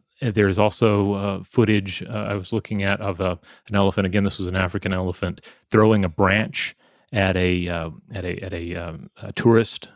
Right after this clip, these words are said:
who was out in a Jeep, uh, to observe the elephants. And the, the elephant is, uh, essentially,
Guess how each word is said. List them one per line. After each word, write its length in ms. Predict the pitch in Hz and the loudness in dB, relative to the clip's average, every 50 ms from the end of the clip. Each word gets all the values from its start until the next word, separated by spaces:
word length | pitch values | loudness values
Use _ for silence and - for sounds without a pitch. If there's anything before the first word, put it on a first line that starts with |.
| _ - | _ -6
who 100 | - 107 | -4 0
was 260 | 101 101 98 95 90 101 | 0 0 0 0 0 0
out 180 | 95 95 92 | 0 0 0
in 120 | 98 92 92 | -2 -4 -6
a 60 | 90 | -6
Jeep, 420 | 87 - 107 107 110 110 - - - - - - - _ - | -4 0 2 2 2 0 -2 -8 -20 -20 -20 -20 -20 _ -4
uh, 220 | - 98 92 92 92 | -2 0 0 0 -2
to 300 | 92 - 98 92 92 107 | -4 -2 -4 -2 -2 -2
observe 380 | 101 95 92 107 104 104 95 - | -4 0 4 4 6 6 6 4
the 100 | 107 95 | 2 2
elephants. 460 | 98 98 101 - - 139 143 - - | 2 2 0 -2 -2 -2 -2 0 0
And 120 | 107 104 | 0 0
the, 380 | 104 98 101 104 104 107 101 104 | 2 0 0 0 -2 -4 -4 -6
the 160 | 104 101 101 92 | -4 -4 -2 -2
elephant 360 | 95 101 95 - 107 104 104 | -2 -2 -2 -2 -2 -2 -2
is, 240 | 104 101 98 - 110 | -2 -4 -4 -4 -6
uh, 120 | 104 101 | -4 -4
essentially, 640 | 110 110 - - 113 - - 110 110 107 107 107 101 | -4 -6 -6 -8 -8 -2 0 2 4 4 4 4 2